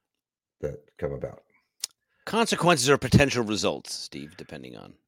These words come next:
Speaker 1: Danny, well, said you and I got some stories. Danny,
Speaker 2: Oh,
Speaker 1: uh,
Speaker 2: yeah, we got a couple.
Speaker 1: Danny, well, Danny's a singer I played with, and, uh, we used to imbibe quite a bit. Him more than me, I'm gonna say.
Speaker 2: Yeah. Oh, okay.
Speaker 1: Yeah.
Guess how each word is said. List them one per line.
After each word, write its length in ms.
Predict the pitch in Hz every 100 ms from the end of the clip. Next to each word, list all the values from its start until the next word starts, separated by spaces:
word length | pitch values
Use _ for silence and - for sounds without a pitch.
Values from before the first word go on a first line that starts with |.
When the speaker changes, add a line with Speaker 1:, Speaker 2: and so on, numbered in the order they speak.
| _ _ _ -
Speaker 1:
Danny, 260 | 92 87
well, 440 | 90 - 78 90 82
said 160 | 90 85
you 120 | 87
and 80 | 85
I 100 | 82
got 180 | 82
some 120 | - -
stories. 600 | - 85 78 76 - _ _ _ _ -
Danny, 380 | 107 110 110 104
Speaker 2:
Oh, 140 | 95
Speaker 1:
uh, 40 | 90
Speaker 2:
yeah, 220 | 87 85
we 120 | 90
got 140 | 82
a 40 | 73
couple. 380 | 71 65 69 - _ -
Speaker 1:
Danny, 280 | 113 120
well, 160 | 113 113
Danny's 380 | 113 135 123 104
a 40 |
singer 340 | - 110 101 98
I 80 |
played 260 | 92 98 90
with, 260 | 92 90 87
and, 200 | 82 80
uh, 220 | 80 76
we 220 | 71 85
used 180 | 80 -
to 140 | 85 76 _ -
imbibe 500 | 78 76 76 78 73
quite 200 | - 76
a 20 |
bit. 340 | 71 73 - - _ _ _
Him 240 | 135 139 131
more 260 | 117 117
than 220 | 104 95 95
me, 400 | 101 85 85 -
I'm 140 | 90
gonna 260 | 87 90 101
say. 360 | - 175 165 123
Speaker 2:
Yeah. 60 | - -
Oh, 640 | 131 127 120 110 92 85
okay. 460 | 90 90 78 71 - _ _ _ _ _ _ _ _ -
Speaker 1:
Yeah. 260 | 73 60